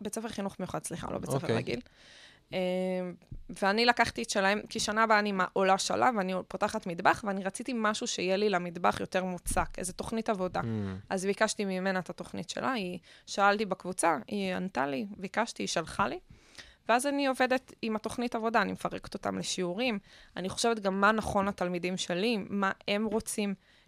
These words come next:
Speaker 1: יש את אלה שירצו את המטבח ואת הקונדיטוריה, ומה הם ירצו לדעת, ומה הם יכולים גם. בגלל שאצלי יש רמות שונות של קונ-, של, אה,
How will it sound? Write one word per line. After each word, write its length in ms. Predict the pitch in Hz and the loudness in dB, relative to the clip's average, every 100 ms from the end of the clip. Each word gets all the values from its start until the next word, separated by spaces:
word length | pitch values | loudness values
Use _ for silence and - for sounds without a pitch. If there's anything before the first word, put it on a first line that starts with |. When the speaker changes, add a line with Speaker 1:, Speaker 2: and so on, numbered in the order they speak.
| _ | _
Speaker 1:
יש 180 | 190 190 | -4 -2
את 120 | 202 - | -2 2
אלה 220 | 202 208 | 2 2
שירצו 480 | - 180 175 - 180 | 0 -2 -4 -4 -4
את 120 | 175 | -4
המטבח 460 | 175 165 247 294 190 | -6 0 2 2 -2
ואת 140 | 185 | -8
הקונדיטוריה, 500 | - 180 175 247 285 | -6 -6 -2 0 0
ומה 220 | 220 202 247 | 0 2 2
הם 120 | 262 | 2
ירצו 320 | 233 - 254 | -2 -2 0
לדעת, 360 | 240 220 247 - | 2 2 0 0
ומה 200 | 196 202 | 2 4
הם 100 | 202 | 2
יכולים 420 | 180 - 180 180 | 2 2 2 0
גם. 120 | 160 - - _ - - - - 190 | -4 -12 -16 _ -20 -20 -20 -10 0
בגלל 160 | 190 | 2
שאצלי 320 | 196 214 - | 2 0 0
יש 220 | 208 196 196 | 0 0 -2
רמות 280 | 190 202 | 0 0
שונות 280 | - 202 190 | 0 -2 -2
של 100 | 196 | -4
קונ-, 300 | 190 180 170 - | -6 -6 -6 -8
של, 340 | - 180 175 | -2 -2 0
אה, 280 | 175 170 | -2 -4